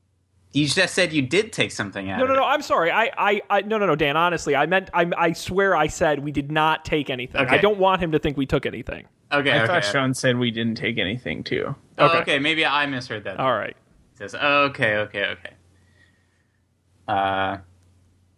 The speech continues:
Speaker 1: okay. And so he walks you up to the front door, and the,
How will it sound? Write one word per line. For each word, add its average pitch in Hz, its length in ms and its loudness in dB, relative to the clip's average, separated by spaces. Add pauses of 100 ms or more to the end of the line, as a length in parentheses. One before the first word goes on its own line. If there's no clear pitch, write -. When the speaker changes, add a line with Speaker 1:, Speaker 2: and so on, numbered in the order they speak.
(640)
Speaker 1:
okay. 120 340 0 (1040)
And 113 480 2
so 117 440 2 (720)
he 123 180 -4
walks 120 380 0
you 127 140 4
up - 200 -2
to 131 120 -2
the 120 100 -6
front 127 260 0
door, 165 340 0 (1160)
and 107 500 -4
the, 104 460 4